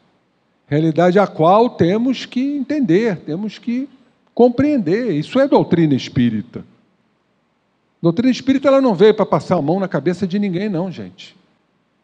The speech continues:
Isso é uma outra situação. Acolher o companheiro, aconchegar, perdoar, abraçar.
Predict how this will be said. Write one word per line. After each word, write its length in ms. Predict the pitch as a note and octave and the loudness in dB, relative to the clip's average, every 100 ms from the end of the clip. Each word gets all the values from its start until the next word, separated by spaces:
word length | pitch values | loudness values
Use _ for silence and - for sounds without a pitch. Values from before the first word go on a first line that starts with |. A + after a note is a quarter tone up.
| _ _ | _ _
Isso 120 | _ E3 | _ 0
é 40 | |
uma 180 | D#3+ E3 | 2 2
outra 360 | D3 A#3+ C#4 | 4 4 2
situação. 800 | B3 C#4 B3+ B3+ - E3+ E3 C#3+ C#3 | -4 -6 -4 -4 -4 -6 -6 -6 -10
Acolher 320 | - C#3+ C#3+ | -2 0 2
o 80 | C#3+ | 0
companheiro, 760 | D3+ C#3 E3 C3+ C#3 D3 C3 | -2 -2 0 0 0 0 -2
aconchegar, 920 | A2 C3+ A#2+ F3+ C#3+ A#2+ C3+ C#3+ C3+ | -6 -12 -12 -10 -10 -6 -4 -4 -6
perdoar, 760 | A2+ D3 C3 C3+ B2 B2 C#3+ C3 | -6 -8 -6 -4 -4 -2 -4 -4
abraçar. 1040 | A#2+ D#3 C#3+ - - C3+ D3 C#3+ A2+ _ | -4 -6 -6 -10 -8 -4 -4 -4 -8 _